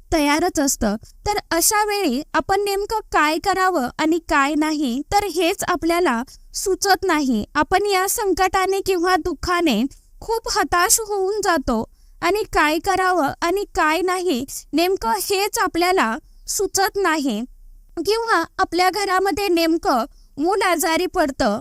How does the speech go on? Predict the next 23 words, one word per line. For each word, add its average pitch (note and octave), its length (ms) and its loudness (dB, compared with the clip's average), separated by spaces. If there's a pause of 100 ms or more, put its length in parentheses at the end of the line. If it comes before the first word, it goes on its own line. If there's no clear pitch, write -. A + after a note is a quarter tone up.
आणि E4 340 0
काही E4 320 2
वेळा F4 300 2 (120)
खूप A4 160 -4 (140)
कष्ट F4+ 300 2 (120)
मेहनत G4 480 -2
करूनही F4+ 500 0
मुलांची E4+ 520 0
प्रगती D#4 720 0 (160)
म्हणावी F4 480 2
तशी F#4+ 280 0
होत F4 380 -2
नाही. D4 420 -2 (400)
जसं G#4 240 2 (100)
की G#4+ 120 -2 (120)
अभ्यासामध्ये F#4+ 840 2
किंवा F4+ 280 0
नोकरीमध्ये F4 680 0
किंवा F4 360 2
विवाहामध्ये E4 1000 0 (320)
अडचणी G4+ 460 0
येतात, F4 340 2 (100)
त्याचबरोबर D#4+ 760 0